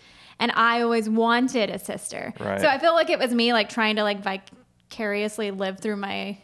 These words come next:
Speaker 2: Kids,
Speaker 1: children.
Speaker 2: yeah.
Speaker 1: Yeah.
Speaker 2: See, I, I was the same way. See, I wanted a brother always, and I never got one.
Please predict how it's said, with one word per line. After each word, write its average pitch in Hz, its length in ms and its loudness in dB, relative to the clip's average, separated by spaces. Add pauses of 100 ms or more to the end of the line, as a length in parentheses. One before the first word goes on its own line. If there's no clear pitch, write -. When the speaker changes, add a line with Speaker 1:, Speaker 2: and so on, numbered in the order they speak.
(120)
Speaker 2:
Kids, 214 120 -4
Speaker 1:
children. 233 400 2
Speaker 2:
yeah. 185 220 0
Speaker 1:
Yeah. 208 140 2
Speaker 2:
See, 185 60 6
I, 123 180 6
I 120 200 4
was 117 140 0
the 104 40 -8
same 104 220 0
way. 117 180 4
See, 101 120 -2
I 104 160 4
wanted 101 420 0
a - 20 -4
brother 92 380 0
always, 69 300 -2
and 98 80 -6
I 98 60 -4
never 101 200 -4
got 107 280 2
one. - 200 -10